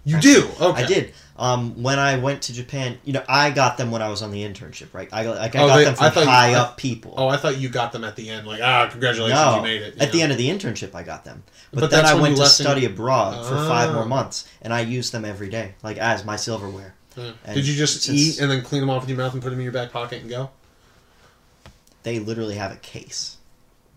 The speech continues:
Speaker 2: So I would clean 'em off in the sink and put 'em back in their case. I took care of 'em.
Speaker 1: Took care of 'em.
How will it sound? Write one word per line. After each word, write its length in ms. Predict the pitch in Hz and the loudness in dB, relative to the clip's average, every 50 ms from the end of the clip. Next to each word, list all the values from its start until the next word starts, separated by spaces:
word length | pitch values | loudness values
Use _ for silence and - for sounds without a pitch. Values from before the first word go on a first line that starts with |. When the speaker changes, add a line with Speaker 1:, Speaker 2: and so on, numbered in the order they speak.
| _ _ _ _ _ _ | _ _ _ _ _ _
Speaker 2:
So 140 | - 113 110 | -6 -2 0
I 100 | 113 131 | 2 2
would 160 | 127 127 - | 0 -2 -4
clean 240 | - - 139 131 127 | -8 -8 -6 -6 -4
'em 100 | 123 117 | -2 0
off 200 | 113 107 - 110 | -2 -2 -2 -6
in 60 | 104 | -8
the 60 | 101 | -8
sink 220 | - - 107 101 | -8 -10 -8 -10
and 100 | 98 90 | -12 -12
put 120 | 90 104 98 | -10 -10 -10
'em 80 | 95 | -10
back 180 | 92 - - - | -12 -12 -14 -14
in 80 | - - | -16 -18
their 80 | - | -16
case. 400 | - - - - - - - - - - - - - - - - - - - - - - - - | -16 -16 -14 -12 -12 -12 -12 -12 -14 -18 -20 -20 -20 -20 -20 -20 -20 -20 -20 -20 -20 -20 -18 -18
I 60 | - | -14
took 180 | 98 101 113 - | -12 -10 -10 -10
care 160 | - 76 - | -12 -14 -16
of 60 | - | -16
'em. 60 | - - - - - - - - - - _ - | -18 -20 -20 -20 -20 -20 -20 -20 -20 -20 _ -20
Speaker 1:
Took 160 | - - - | -20 -20 -18
care 140 | - - - | -18 -18 -18
of 120 | - - | -18 -20
'em. 120 | - - | -20 -20